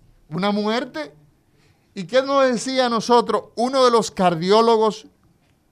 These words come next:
más destacados de Montecristi? ¿Ah?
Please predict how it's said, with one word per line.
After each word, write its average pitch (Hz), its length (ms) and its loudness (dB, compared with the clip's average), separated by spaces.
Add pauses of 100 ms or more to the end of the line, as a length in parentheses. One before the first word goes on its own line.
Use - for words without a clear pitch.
(400)
más 196 300 -4
destacados 208 640 2
de 185 60 -4
Montecristi? 175 920 -6 (760)
¿Ah? 185 320 -4